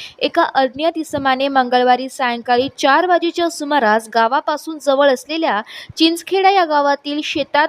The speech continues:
नेऊन तिच्यावर लैंगिक अत्याचार करून हिचा निर्घृण खून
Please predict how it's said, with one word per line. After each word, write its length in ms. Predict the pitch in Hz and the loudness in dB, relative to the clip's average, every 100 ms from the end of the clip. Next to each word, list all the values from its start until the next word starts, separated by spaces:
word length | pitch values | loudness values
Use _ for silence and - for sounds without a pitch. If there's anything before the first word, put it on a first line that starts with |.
| 311 | -2
नेऊन 360 | 302 320 262 294 - - 302 | -8 -6 -6 -8 -16 -6 -2
तिच्यावर 400 | 294 359 359 349 | 2 2 2 2
लैंगिक 480 | 311 285 302 320 | 0 2 -2 0
अत्याचार 540 | 285 - 269 262 269 269 | -2 0 -4 -2 -4 0
करून 340 | 285 262 277 | 2 2 2
हिचा 380 | 247 247 262 262 | -6 -6 0 0
निर्घृण 540 | 254 240 233 208 349 359 | 0 0 0 2 2 2
खून 240 | - 240 | -2 -2